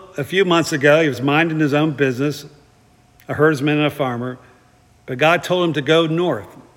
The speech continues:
He is from Judea. And at this time, by this time, Judea and Israel were two different places. We'll talk about that in detail, uh, in the following hour.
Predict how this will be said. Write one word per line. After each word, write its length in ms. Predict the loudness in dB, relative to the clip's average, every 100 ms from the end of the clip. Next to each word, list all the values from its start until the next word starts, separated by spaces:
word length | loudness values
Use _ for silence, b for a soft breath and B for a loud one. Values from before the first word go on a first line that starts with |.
| -8
He 180 | -2 0
is 140 | 0
from 240 | -2 -2 -2
Judea. 580 | 0 0 2 2 0 -8 B B B B
And 100 | -4
at 140 | -2 4
this 240 | 4 2
time, 340 | -6 -4 -4
by 100 | -4
this 260 | 0 -2 -2
time, 460 | -10 -8 -8 -10 -12 b b b b b
Judea 380 | -10 0 4 4
and 100 | 4
Israel 320 | 2 2 0
were 120 | 0
two 220 | -4 -4 -2
different 320 | -4 -4 -4
places. 420 | 0 0 -2 -12
We'll 100 | -8
talk 240 | -4 -2
about 320 | -2 -2 -2 0
that 220 | 0 -2
in 100 | -4
detail, 520 | -4 -4 -2 -2 -4 B B B B
uh, 40 | -12
in 280 | -10 -6 -6
the 80 |
following 480 | -2 0 2 0 -2
hour. 420 | 0 0 -2 -8